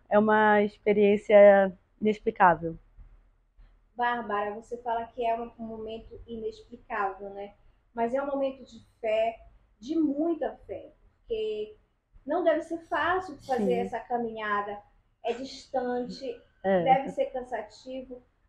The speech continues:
Speaker 2: mas o que é que impulsiona você até a Basílica?
Speaker 1: O propósito, né? A gente tem um propósito em ir.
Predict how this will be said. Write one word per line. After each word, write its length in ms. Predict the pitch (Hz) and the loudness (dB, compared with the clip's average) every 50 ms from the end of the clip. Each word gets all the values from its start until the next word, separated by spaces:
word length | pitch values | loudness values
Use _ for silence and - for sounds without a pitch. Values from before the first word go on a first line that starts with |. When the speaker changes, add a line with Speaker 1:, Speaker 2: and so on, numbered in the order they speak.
| _ | _
Speaker 2:
mas 240 | - 294 302 302 - | -2 -2 -2 -2 -4
o 100 | 339 - - _ | -8 -14 -14 _
que 200 | - 381 359 330 | -4 -2 0 2
é 240 | 320 330 339 349 339 - - | 2 2 0 0 -2 -8 -14
que 200 | - 330 - - | -16 -18 -14 -8
impulsiona 1000 | - 311 339 - - 370 370 370 - - - 339 311 294 285 269 254 247 233 214 | -6 -6 -6 -4 -6 -10 -10 -10 -12 -14 -8 -4 -4 -2 -2 -2 -2 -4 -6 -8
você 540 | 208 226 226 220 - - 254 247 247 302 - - | -8 -10 -12 -14 -12 -8 -4 -4 -4 -4 -4 -4
até 360 | 254 262 254 - - 294 285 | -4 -4 -4 -6 -8 -6 -6
a 60 | 294 | -4
Basílica? 460 | 269 262 247 247 - - - - - - - - - - - - - - - - - - _ _ _ _ _ _ _ _ _ _ | -4 -4 -4 -4 -6 -12 -18 -20 -20 -20 -20 -20 -20 -20 -20 -20 -20 -20 -20 -20 -20 -20 _ _ _ _ _ _ _ _ _ _
Speaker 1:
O 80 | - 220 | -6 -2
propósito, 800 | 220 - 294 285 285 - 214 190 185 185 180 - - - 190 185 | 4 6 6 8 10 12 12 12 12 10 6 -2 -8 -4 -2 0
né? 300 | 185 175 170 175 180 - | 2 2 2 2 2 2
A 120 | - 185 | 0 0
gente 400 | 180 185 190 196 190 - - 202 | 0 0 0 0 -2 -4 -8 -6
tem 140 | - 208 208 | -2 0 2
um 80 | 233 | 4
propósito 580 | 233 269 - - - 214 214 214 - - - 208 | 6 4 6 8 10 10 10 8 6 -2 0 2
em 380 | 202 196 180 185 185 208 233 277 | 2 2 2 2 2 2 2 0
ir. 100 | 302 | -2